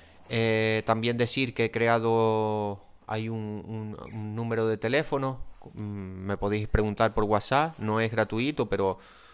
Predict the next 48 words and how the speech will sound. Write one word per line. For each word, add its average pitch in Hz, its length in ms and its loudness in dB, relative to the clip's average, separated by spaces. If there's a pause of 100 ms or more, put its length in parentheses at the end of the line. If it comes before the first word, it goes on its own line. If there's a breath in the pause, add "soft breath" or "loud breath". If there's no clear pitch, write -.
(180 loud breath)
para 101 360 4
si 95 440 -2
puedo 104 240 4
asesoraros 104 640 2
en 101 100 -2
alguna 98 360 0
cosita 110 480 0
o 107 160 6
algo, 160 320 2 (340 loud breath)
eh, 101 320 0
por 104 100 4
un 104 100 0
precio 113 280 2
económico, 139 580 0
me 127 160 -2
podéis 110 240 4
preguntar 107 440 0
por 107 120 -2
ahí. 95 200 -2 (880 soft breath)
Em, 101 880 -2 (220)
el 110 140 -2
número 117 200 2
está 117 140 0
en 117 60 2
la 110 100 2
descripción 131 680 0
y 120 140 -2
en 113 120 -2
la, 104 300 -2
y 113 100 -4
en 110 80 0
los 107 80 -2
comentarios. 101 720 0
Bueno, 117 260 4
vamos 147 260 2
con 156 180 2
un 127 120 0
vídeo 127 320 0
de 117 120 2
otra 139 260 2
de 127 220 -2
las 120 100 0
preguntas 135 520 -2
que 117 100 -2
se - 120 -2
hace 120 220 -2
la 120 140 -4
gente. 104 420 -4